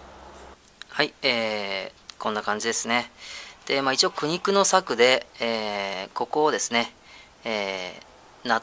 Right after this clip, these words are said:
ト、ダブルナットにして、で、ここで締めて、ここで締めてって形で、えー、二十五ミリの、えー、ロングボルトでちょっとかさ上げしてるような感じですね。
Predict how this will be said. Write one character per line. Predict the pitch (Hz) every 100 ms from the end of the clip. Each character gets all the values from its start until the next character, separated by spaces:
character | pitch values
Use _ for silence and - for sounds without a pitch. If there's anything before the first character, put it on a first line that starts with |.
| -
ト、 | 127
ダ | 117
ブ | 117
ル | 139
ナ | 156
ッ |
ト | - 104
に | 98
し | -
て、 | 131 127 - - -
で、 | 143
こ | - 127
こ | 156
で | 156
締 | 160 170
め | 127
て、 | 131
こ | 135
こ | 113
で | 117
締 | 110 117
め | 104
て | 135
っ |
て | -
形 | 90 90 92
で、 | 104 110 - - - -
え | 113
ー、 | 110
二 | 170
十 | 208 139
五 | 143
ミ | 185
リ | 110
の、 | 95 - - -
え | 104 95
ー、 |
ロ | 110
ン | 110
グ |
ボ | 107
ル | 98
ト | 95
で | 110 127
ち | -
ょ |
っ |
と | 107
か | - 104
さ | 110
上 | 110
げ |
し | 104
て | 113
る |
よ | 104
う |
な | 85
感 | -
じ | -
で | 87
す | -
ね。 | 127